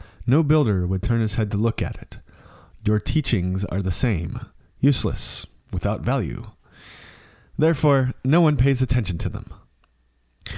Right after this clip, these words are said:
"As you know," Chuang Tzu replied, "a cat is very skilled at capturing its prey. Crouching low, it can leap in any direction, pursuing whatever it is after.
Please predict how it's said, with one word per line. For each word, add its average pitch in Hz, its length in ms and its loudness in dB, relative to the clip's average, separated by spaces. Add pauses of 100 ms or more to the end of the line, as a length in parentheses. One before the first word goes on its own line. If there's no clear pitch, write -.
(180)
"As 85 280 -2
you 90 120 0
know," 76 420 -2 (240)
Chuang 120 320 0
Tzu 107 320 -2
replied, 90 540 -4 (840)
"a 107 100 0
cat - 320 0
is 107 180 -2
very 147 260 2
skilled 131 480 2
at 117 160 -4
capturing 98 540 0
its - 140 -2
prey. - 580 -4 (640)
Crouching 92 480 -2
low, 117 400 2
it - 180 -6
can 101 260 -2
leap 147 360 -4
in 107 160 -2
any 180 200 0
direction, 151 680 -2
pursuing 135 520 0
whatever 120 440 0
it 127 80 0
is 110 160 0
after. 98 460 -6